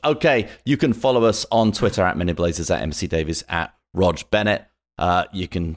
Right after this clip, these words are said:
follow us on Instagram at Men in Blazers, at M C Davies. On Facebook, we are the Men in Blazers. You can always send your ravens to the crap part of Soho.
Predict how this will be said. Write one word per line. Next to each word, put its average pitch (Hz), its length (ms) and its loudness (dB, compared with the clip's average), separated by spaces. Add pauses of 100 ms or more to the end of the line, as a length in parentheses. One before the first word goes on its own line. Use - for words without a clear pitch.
follow 90 140 0
us - 100 -4
on 85 100 -2
Instagram 85 520 -2
at - 80 -6
Men 80 120 -4
in 78 60 -4
Blazers, 76 300 -4
at 78 160 -4
M 92 120 -4
C - 160 -8
Davies. 82 300 -2
On 82 120 -4
Facebook, 104 400 0
we 92 100 2
are 87 100 4
the 82 60 0
Men 82 140 2
in 76 80 -2
Blazers. 95 380 0
You 92 40 -2
can 95 140 0
always 104 180 2
send 80 160 -2
your 76 100 -4
ravens 80 280 0
to - 60 -10
the 76 60 -10
crap - 280 -6
part 82 160 -2
of 82 60 -4
Soho. 95 440 0